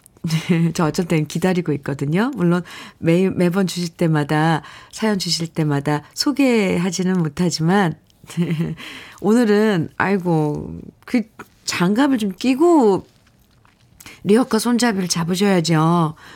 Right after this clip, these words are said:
물론, 뭐, 계산하고 막 이러고 귀찮을 때 장갑 벗고 끼고 이거 귀찮잖아요. 그래도, 아니, 손이 쩍쩍 달라붙으면 안 되죠.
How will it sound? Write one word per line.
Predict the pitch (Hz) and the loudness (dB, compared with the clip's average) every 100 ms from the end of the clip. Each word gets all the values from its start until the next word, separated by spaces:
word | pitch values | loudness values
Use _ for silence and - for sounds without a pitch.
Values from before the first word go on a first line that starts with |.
| - | -4
물론, | 202 226 208 202 196 170 - - - | 2 4 4 4 2 -2 -10 -20 -10
뭐, | - 165 160 160 160 156 - - | -2 2 2 2 -2 -6 -12 -6
계산하고 | 175 170 196 175 175 | -2 0 0 0 0
막 | 180 170 | 0 0
이러고 | 185 180 165 | -2 -2 -4
귀찮을 | 170 - 196 170 | -4 0 0 0
때 | - 160 170 220 202 - _ _ - 175 | 0 2 2 2 -2 -12 _ _ -12 -12
장갑 | - 156 170 165 | -8 -4 -4 -4
벗고 | - - 175 - | -8 -8 -8 -4
끼고 | 233 185 202 | -4 -2 -2
이거 | 165 170 160 160 - _ _ _ _ _ | 0 0 0 -2 -12 _ _ _ _ _
귀찮잖아요. | - - 185 175 175 165 160 165 160 | -12 -4 -2 0 2 2 2 2 0
그래도, | 170 160 240 208 - - - - _ | 0 2 4 2 0 -14 -20 -20 _
아니, | - 233 247 | 0 2 2
손이 | 247 285 262 | 4 2 2
쩍쩍 | - 262 - 285 | 0 -2 0 0
달라붙으면 | 220 214 208 185 - 214 202 | 0 0 -2 -6 -4 0 2
안 | 156 175 | 2 2
되죠. | 202 233 208 196 208 190 | 2 0 2 2 2 0